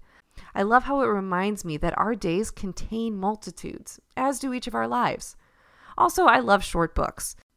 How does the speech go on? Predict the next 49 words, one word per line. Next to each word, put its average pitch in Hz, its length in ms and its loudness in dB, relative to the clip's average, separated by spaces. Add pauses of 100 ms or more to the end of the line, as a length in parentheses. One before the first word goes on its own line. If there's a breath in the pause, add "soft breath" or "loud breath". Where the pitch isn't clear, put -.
(300)
There 254 100 2
was 277 140 0
a 277 40 -4
while 214 400 8
there 175 320 0
when 180 140 -2
I 170 140 0
was 170 200 -2
heavily 202 560 0
reading 175 340 -4
Y 160 200 4
A 170 220 2
titles, 156 560 -2
and 165 180 -6
it 165 120 -10
seemed 196 300 -6
like - 240 -6
every 220 340 2
other 180 300 0
novel 170 440 -2
coming 170 380 -6
out 170 220 2
was 170 220 -4
upwards 185 400 0
of 156 80 -8
four 196 320 -6
hundred 170 340 -4
pages. - 480 -4 (460 loud breath)
And 233 200 -4 (100)
frankly, 240 640 -2 (160)
I've 208 220 -2
been 214 160 -4
finding 233 720 -4
that 170 400 0
if - 180 -10
an 175 180 -8
editor 220 480 2
had 175 260 -4 (100)
gone 196 240 0
to 170 80 -2
town 175 320 -4
with 214 100 -6
a 165 80 -4
red 175 260 0
pen 175 260 -2
and 156 120 -6
tightened 170 340 -8
things 156 240 -8
up, 165 380 0